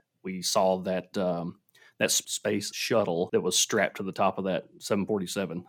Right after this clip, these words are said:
paraphrasing, of course. But, uh, we saw that thing get to fly into Dulles Airport, and, uh, they painted the picture of how awesome it was to work in this field and to work for that company. And they didn't, I mean, they didn't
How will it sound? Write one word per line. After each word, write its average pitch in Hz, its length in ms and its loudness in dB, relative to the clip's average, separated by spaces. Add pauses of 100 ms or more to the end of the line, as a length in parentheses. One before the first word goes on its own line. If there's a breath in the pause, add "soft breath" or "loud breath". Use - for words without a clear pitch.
paraphrasing, 85 560 -8
of - 80 -16
course. 69 320 -6 (400 soft breath)
But, 101 140 6
uh, 85 380 2 (280)
we 113 140 4
saw 101 240 4
that 98 180 4
thing 98 140 0
get 95 140 0
to 95 40 -2
fly 95 240 2
into 95 140 2
Dulles 92 380 2
Airport, 90 500 -4 (100)
and, 98 300 2
uh, 92 300 0 (260)
they 104 320 -2
painted 104 320 -2
the 101 80 -12
picture 98 560 -4 (540 soft breath)
of 107 100 -4
how 95 380 -2
awesome 113 360 2
it 80 100 -6
was 90 320 -4
to 95 100 -10
work 104 320 0
in 85 140 -6
this 87 140 -8
field 110 640 -2
and 101 80 -10
to 95 80 -6
work 95 220 -4
for 101 60 -6
that - 160 -10
company. - 480 -4
And 120 120 0
they 110 80 2
didn't, 123 440 2 (360)
I 120 60 -10
mean, 117 160 0
they 107 140 2
didn't 127 420 2